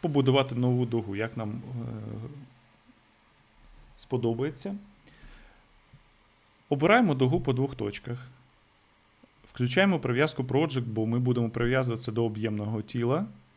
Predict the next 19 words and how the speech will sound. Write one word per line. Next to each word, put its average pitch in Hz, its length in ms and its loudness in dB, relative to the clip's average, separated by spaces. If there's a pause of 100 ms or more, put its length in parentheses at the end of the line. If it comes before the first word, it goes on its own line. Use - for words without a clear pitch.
(220)
І 139 80 -4
тут 202 160 -6
сп-, 143 260 -8
спрацює 127 520 0
middle, 208 420 0
а 131 80 -2
тут, 143 340 -4 (240)
ну, - 100 -6
теж 127 300 -2
middle. 104 340 -4 (1300)
Перша - 280 -8
точка, 156 540 -8 (680)
друга. 123 380 -4 (180)
І - 40 -10
також 208 300 0
тут 143 220 -4
спрацює 139 420 -2
int 135 400 -6 (100)
intersection. 117 720 -6